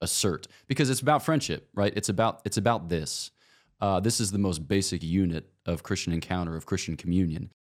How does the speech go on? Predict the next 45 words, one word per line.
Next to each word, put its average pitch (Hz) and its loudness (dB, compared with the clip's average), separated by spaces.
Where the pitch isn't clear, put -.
And 104 2
I 104 2
can't 139 -2
just 110 -2
be 92 -2
led 107 2
into 101 2
a 92 4
ministerial 95 0
setting 95 0
on 87 -2
account 90 -4
of 90 -4
the 85 -6
fact 85 -2
that 90 -2
I 92 2
am 85 -4
a 110 0
priest, 120 0
and 87 -4
by 92 2
virtue 113 -2
of 101 -4
my 101 2
ordination, 101 2
I 92 2
should 101 -4
be 104 0
generous 95 0
at 90 -4
all 101 0
times 95 -2
and 90 -2
in 92 -2
all 95 2
places. 90 -2
And 85 -6
because 95 -2
of 98 0
priestly 139 2
character, 113 2
I 101 4
have 101 0
been 95 2